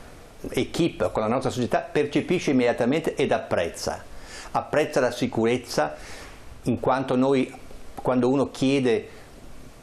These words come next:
diciamo così, di entrare in rapporto con la struttura,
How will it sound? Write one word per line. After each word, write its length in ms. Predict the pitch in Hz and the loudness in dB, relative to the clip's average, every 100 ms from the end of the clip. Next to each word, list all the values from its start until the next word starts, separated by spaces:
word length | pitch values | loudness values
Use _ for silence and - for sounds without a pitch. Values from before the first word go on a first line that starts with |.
| - | -12
diciamo 380 | - 107 107 120 | -2 0 2 0
così, 180 | - 131 | 0 2
di 280 | 123 131 139 | 4 4 2
entrare 680 | 131 123 - 127 135 143 127 | 2 2 2 4 4 4 2
in 80 | 113 | 2
rapporto 600 | 117 - 127 135 135 131 | 0 4 4 4 2 2
con 100 | 120 | 2
la 80 | |
struttura, 600 | 113 127 - 120 117 113 | 2 -2 0 4 4 4